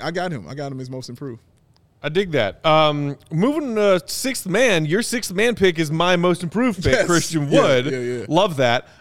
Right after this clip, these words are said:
Speaker 2: I went with Brogdon in Boston to get sixth man of the year.
Speaker 1: Mm.
Speaker 2: Uh, it's another name that came up when you and I were doing our, our, uh, N B A Roundtable chat with
Speaker 1: Yeah.
Speaker 2: the Second City Sports crew yesterday. Like, as I, something I thought was such a low-key offseason move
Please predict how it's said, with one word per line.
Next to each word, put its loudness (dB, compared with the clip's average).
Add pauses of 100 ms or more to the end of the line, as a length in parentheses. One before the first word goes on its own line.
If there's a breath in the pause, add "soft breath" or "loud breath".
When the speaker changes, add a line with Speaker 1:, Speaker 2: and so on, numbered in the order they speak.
(140 soft breath)
Speaker 2:
I 4
went 2
with -2
Brogdon 2
in -2
Boston -4 (280 soft breath)
to -4
get 2
sixth -4
man -2
of -6
the -4
year. 0
Speaker 1:
Mm. -4
Speaker 2:
Uh, 4
it's -2
another 2
name 2
that -2
came -2
up -2
when -4
you -2
and 0
I 0
were 0
doing -2
our, -2
our, -2
uh, 4
N 0
B 0
A 0
Roundtable 0
chat 2
with -2
Speaker 1:
Yeah. -8 (140)
Speaker 2:
the -6
Second -6
City -6
Sports -6
crew -4
yesterday. 0
Like, 0 (600 soft breath)
as 0
I, -2
something -2
I 2
thought 2
was -2
such -2
a 0
low-key 0
offseason 0
move 2